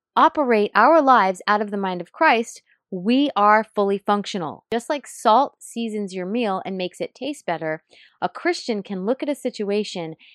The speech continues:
and overlay it with the mind of Christ and get the truth out of it. So if we are operating in the mind of Christ fully, we can season situations for people and help them understand. We can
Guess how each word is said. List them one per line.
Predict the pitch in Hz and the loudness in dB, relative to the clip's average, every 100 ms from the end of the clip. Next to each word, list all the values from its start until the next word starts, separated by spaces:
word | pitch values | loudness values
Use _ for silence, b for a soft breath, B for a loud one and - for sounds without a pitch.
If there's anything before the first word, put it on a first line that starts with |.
| b 214 | b -4
and | 208 185 | -4 0
overlay | 226 302 285 240 190 175 | 2 2 2 0 0 -2
it | 170 175 | -2 -4
with | 185 - | -6 -6
the | |
mind | 180 175 202 214 | -6 -4 -4 -6
of | 185 | -8
Christ | - 175 247 - - 196 | -4 -2 -4 -6 -14 -10
and | 190 | -4
get | 220 226 | -4 -4
the | 190 | -6
truth | - 254 269 - | -8 -6 -6 -6
out | 170 160 | -6 -6
of | 151 | -4
it. | 156 - b | -6 -8 b
So | - - 226 | -4 2 4
if | - 226 | 2 -4
we | 226 339 | -2 0
are | 415 | 2
operating | 302 277 269 240 220 | 4 2 0 -2 -2
in | 202 | -4
the | 185 | -6
mind | 185 185 175 | -6 -6 -8
of | |
Christ | - 185 165 - - | -8 -8 -8 -10 0
fully, | 349 269 226 233 b b - | 2 2 0 -4 b b -4
we | 208 320 | 2 2
can | - 262 208 180 | 0 -2 -2 -4
season | - - 190 180 185 | -8 -4 -4 -2 -4
situations | - 185 180 190 247 277 262 | -4 -4 0 2 2 0 -2
for | 220 | -2
people | 208 220 285 | -2 0 2
and | 247 | 2
help | 226 - | 2 0
them | 208 | 0
understand. | 185 170 - - 214 214 269 _ B B | 0 -2 -2 -2 0 0 -4 _ B B
We | 226 | -2
can | 208 202 | 0 -2